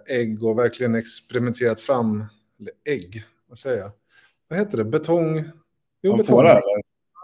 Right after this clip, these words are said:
Speaker 1: Nej,
Speaker 2: Ja.
Speaker 1: men så betong som, ja, det ser ut som ägg när man jäser
Speaker 2: Mm.
Speaker 1: vinerna.
Speaker 2: Mm.
Speaker 1: Men det hon har gjort är att hon verkligen har ju liksom hittat rätt med de här druvorna, eh, hur man ska göra dem på bästa sätt. Och så här blandar hon ju både ekfat och de här betongäggen och så vidare på olika sätt.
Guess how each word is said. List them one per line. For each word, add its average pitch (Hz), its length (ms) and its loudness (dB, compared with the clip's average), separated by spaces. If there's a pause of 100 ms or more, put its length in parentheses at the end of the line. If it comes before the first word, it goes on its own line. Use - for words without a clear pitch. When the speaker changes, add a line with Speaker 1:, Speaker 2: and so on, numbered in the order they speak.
Speaker 1:
Nej, 185 220 0
Speaker 2:
Ja. 208 60 2
Speaker 1:
men 202 120 2
så 190 160 0
betong 170 440 -2
som, 139 300 -4
ja, 160 100 -4
det 170 80 -6
ser 165 140 -2
ut 165 140 0
som 135 100 -4
ägg 101 340 -8 (100)
när 135 100 -10
man 135 160 2
jäser 127 280 2
Speaker 2:
Mm. 123 100 2
Speaker 1:
vinerna. 113 240 -2 (640)
Speaker 2:
Mm. 139 160 -6
Speaker 1:
Men 143 100 0
det 143 80 4
hon 143 80 4
har 151 160 4
gjort 151 100 -2
är 139 60 6
att 127 100 2
hon 139 100 -2
verkligen 131 380 2
har 123 160 -2
ju 123 60 0
liksom 120 480 -6 (200)
hittat 127 520 -8
rätt 127 360 -6
med 113 140 -2
de 101 100 -4
här 110 240 -2
druvorna, 107 720 -4 (160)
eh, 107 320 -8
hur 117 160 -4
man 107 180 -4
ska 104 180 -8
göra 107 120 0
dem 101 140 -4
på 101 100 -14
bästa 104 340 -10
sätt. - 300 -10 (400)
Och 107 100 -14
så - 120 -10
här 117 120 -6
blandar 113 380 0
hon 107 100 -2
ju 104 100 -4
både 104 420 -4 (460)
ekfat 123 640 -2
och 120 60 -10
de 110 100 -2
här 110 80 -2
betongäggen 110 800 -4
och 104 80 -8
så - 140 -12
vidare 101 320 -6
på 110 240 -8
olika 107 320 -10
sätt. - 260 -14